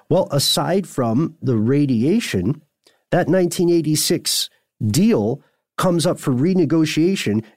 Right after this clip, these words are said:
in twenty twenty-three. So there is a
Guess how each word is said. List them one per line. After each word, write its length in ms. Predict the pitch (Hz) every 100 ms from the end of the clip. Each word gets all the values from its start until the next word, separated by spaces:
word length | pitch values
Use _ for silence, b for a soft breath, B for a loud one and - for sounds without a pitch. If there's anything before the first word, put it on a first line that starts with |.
| -
in 160 | 127
twenty 440 | 117 - 160 156 143
twenty-three. 880 | - 147 131 117 - 156 110 - - _ _ _ _ _
So 360 | - - 127 120
there 280 | 107 135 131
is 400 | 139 160 160 139
a 460 | - 131 123 120 101